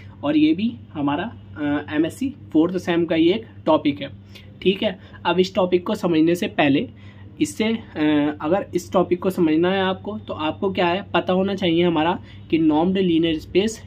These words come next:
किसे कहते हैं। ठीक है, इस topic को समझने के लिए आपको पता होना चाहिए कि क्या होता है नॉर्म्ड लीनियर space, हमारा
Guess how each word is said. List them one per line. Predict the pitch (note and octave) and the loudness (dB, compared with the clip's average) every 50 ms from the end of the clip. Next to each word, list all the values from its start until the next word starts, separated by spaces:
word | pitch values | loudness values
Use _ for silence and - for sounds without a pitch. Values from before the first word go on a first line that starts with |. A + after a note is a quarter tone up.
| - - | -4 2
किसे | - F3+ F3+ G#3+ F#3+ | 2 4 4 4 4
कहते | F3 D3+ C#3 C3+ - C3 | 4 4 2 2 -2 -6
हैं। | C3+ D3 - | -8 -6 -2
ठीक | - G3+ G#3 - | -2 -2 0 0
है, | A3 G3+ G3+ - - - - - - - - - - - - | -2 -4 -4 -8 -16 -18 -16 -16 -16 -16 -18 -18 -16 -8 -4
इस | G3 G3 - - | -4 -2 0 2
topic | G#3+ F#3 F3+ F#3 F3+ | 2 2 2 0 -2
को | - G#3 G3 | 0 0 0
समझने | F#3+ G3 F3 E3 D#3 D#3 D#3 D3 | 2 4 6 6 6 6 6 4
के | D3 A#3+ | 4 4
लिए | F3 F#3 | 2 2
आपको | F3+ F#3 F#3+ - A3 | 2 0 -2 -2 -6
पता | G#3 - F3+ D#3+ - - | -2 0 0 0 2 2
होना | F#3 F#3 F#3 F#3 F#3+ F3+ | 2 2 4 4 2 2
चाहिए | F3+ - F3 F3 F3 | 2 4 6 6 6
कि | F3 F3+ F#3+ | 4 2 -2
क्या | - - F#3 F3 | -2 0 2 2
होता | F3 F3 E3+ F3 F#3+ | 4 2 2 2 0
है | G3+ | 2
नॉर्म्ड | G3 F3 E3+ D#3+ F3 F3+ F3+ E3+ | 2 2 2 4 4 4 4 2
लीनियर | E3+ E3 D#3+ D#3+ D#3+ D#3 | 2 2 2 2 2 0
space, | D#3 - - E3 D#3+ D#3 - | -2 -2 -2 -2 -2 0 0
हमारा | D#3+ D#3 D3+ D3+ E3+ G#3 G#3 | 0 2 2 2 2 2 0